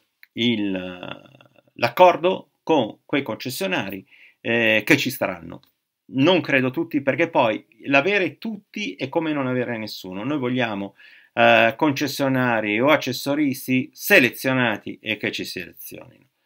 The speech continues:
Quindi, eh, non cerca-, non saremo lì certo a cercare tutti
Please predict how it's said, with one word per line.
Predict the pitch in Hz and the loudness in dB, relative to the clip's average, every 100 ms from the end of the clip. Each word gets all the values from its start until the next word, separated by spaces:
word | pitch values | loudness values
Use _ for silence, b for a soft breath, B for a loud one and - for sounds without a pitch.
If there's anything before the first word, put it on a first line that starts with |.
| _ _ _ | _ _ _
Quindi, | - 135 107 98 98 - | -2 0 0 -2 -6 -8
eh, | - 107 107 101 101 101 101 98 98 | -2 0 2 2 -2 -4 -6 -6 -4
non | 101 127 | 0 0
cerca-, | 131 117 - | -2 -6 -2
non | 127 | -2
saremo | 131 135 135 | 0 0 0
lì | 135 139 | 0 -2
certo | 139 127 120 | 0 -2 -2
a | |
cercare | 123 107 - 104 - | -6 -8 -6 -8 -8
tutti | 95 _ | -14 _